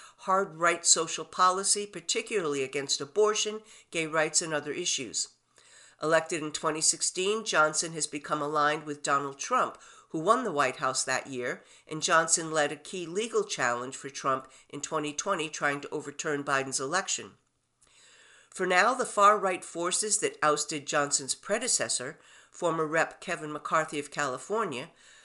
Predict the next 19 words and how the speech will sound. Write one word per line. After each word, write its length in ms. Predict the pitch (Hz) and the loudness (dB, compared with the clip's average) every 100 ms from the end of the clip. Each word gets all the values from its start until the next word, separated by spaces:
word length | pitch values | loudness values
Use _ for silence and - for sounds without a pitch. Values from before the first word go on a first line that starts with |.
| - | -20
from 200 | - 160 | -6 -2
the 60 | 147 | 2
Speaker's 520 | - - 180 165 143 | 2 2 -2 -4 0
office 400 | 135 123 165 - | 4 2 2 0
are 160 | 185 185 | 2 2
allowing 420 | 196 196 196 208 | 4 4 4 2
a 60 | 214 | -2
grace 380 | 214 240 - | -2 -2 -2
period. 480 | - 143 120 107 - - _ _ - - - _ | -2 -4 -6 -6 -12 -18 _ _ -20 -20 -20 _
They 160 | 160 - | -2 2
are 200 | 196 240 | 4 2
frustrated 840 | - 202 214 - 147 127 139 156 139 | 2 2 2 2 -2 -4 -4 -4 0
by 280 | 131 131 - 147 | 2 0 -4 0
Johnson's 560 | 160 151 156 160 143 | 4 4 2 -4 -6
reluctance 680 | 147 135 175 175 147 143 - | -6 0 2 2 -6 -4 -2
to 120 | - | -2
take 300 | 147 175 165 | -4 -6 -6
dramatic 500 | - 160 156 151 147 - | -6 0 2 2 0 0
action, 520 | 175 190 - 135 | 2 0 -4 -8